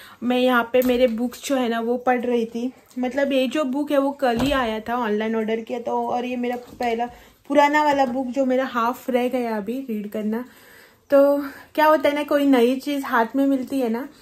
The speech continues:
तो बड़े शौक से हम पढ़ते हैं बुक्स वगैरह।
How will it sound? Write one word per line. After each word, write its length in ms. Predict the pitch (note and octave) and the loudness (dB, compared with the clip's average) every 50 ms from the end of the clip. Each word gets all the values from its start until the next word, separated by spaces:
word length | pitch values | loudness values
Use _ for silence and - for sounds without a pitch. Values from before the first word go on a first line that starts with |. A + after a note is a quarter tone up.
| - - - _ _ - - _ - | -20 -20 -20 _ _ -20 -14 _ -4
तो 80 | D4+ | 0
बड़े 240 | C4+ C#4 C#4 C#4 D4+ | 4 6 8 8 6
शौक 320 | D4 - C#4+ A3 A3+ A3+ - | 6 2 0 0 0 -2 -2
से 120 | - D4+ | 0 2
हम 180 | C#4 C4+ B3+ A#3+ | 4 4 4 2
पढ़ते 360 | - A#3+ A#3 A3+ - - A3 | 0 -2 -2 -2 -4 -4 -2
हैं 200 | G#3+ G#3 G3+ F#3+ | -2 -2 -2 -2
बुक्स 280 | G#3 G#3 G#3 - - | -4 -6 -6 -8 -8
वगैरह। 400 | G#3 G#3 F#3+ G3 F#3+ F#3 F#3 F#3 | -8 -6 -4 -4 -4 -4 -6 -8